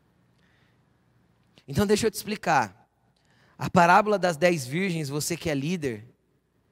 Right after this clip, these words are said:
não serve pra você. Pra você serve essa que Jesus contou logo antes.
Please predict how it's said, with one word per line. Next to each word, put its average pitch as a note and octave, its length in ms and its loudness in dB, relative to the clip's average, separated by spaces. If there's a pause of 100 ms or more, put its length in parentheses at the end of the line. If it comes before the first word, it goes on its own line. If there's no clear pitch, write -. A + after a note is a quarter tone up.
(380)
não D3 140 -4
serve D#3+ 260 -4
pra D#3 100 -8
você. C3 440 -8 (1600)
Pra C#3 140 -4
você F#3+ 280 -4
serve E3 340 0
essa D#3 260 0
que C#3+ 100 -16
Jesus C3+ 300 -6
contou C#3+ 280 -8
logo E3+ 280 -4
antes. A2+ 360 -12